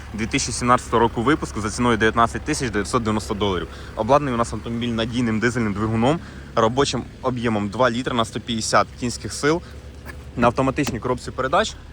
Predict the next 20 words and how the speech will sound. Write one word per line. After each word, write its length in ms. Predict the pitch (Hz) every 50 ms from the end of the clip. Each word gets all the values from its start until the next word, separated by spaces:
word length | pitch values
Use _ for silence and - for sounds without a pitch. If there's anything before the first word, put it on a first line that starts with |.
| - - - - - - - - - - - - - -
Система 480 | - - 117 - - 123 117 110 107
старт-стоп, 720 | - - - - 127 120 - - - - - 165 185 180 -
електроручник, 680 | 117 120 120 - 127 120 120 117 - 156 170 180 - - -
автохолд, 600 | 104 110 - - 123 120 - 151 147 160 151 127
двохзонний 440 | 120 113 117 110 117 120 113 113
клімат-контроль, 680 | 104 - 117 117 113 110 - - 127 120 147 156 160 151
підігріви 440 | - 127 113 117 117 120 120 113 110
передніх 300 | - 120 120 113 117 -
сидінь, 300 | - - 143 165 175 - - - - - - - - -
велика 520 | 113 117 127 131 131 127 - - 107 - - - -
штатна 420 | - - - - 139 120 - - 113
магнітола, 540 | 113 120 123 139 139 - - 180 185 165 131
мультикермо, 580 | 127 127 123 - - - - 127 147 156 147
датчики 320 | 117 113 117 - - - -
світла 280 | - 131 123 120 113
та 120 | - 120 117
доща, 440 | 117 123 - - - 156 156 151 - - - - - -
круїз-контроль, 640 | - 110 113 117 - - 123 120 - 151 156 160 147 -
адаптивний 680 | - 90 98 104 113 107 110 117 147 151 156 151 123
круїз-контроль, 680 | - 123 127 120 120 - 123 117 110 131 127 123 113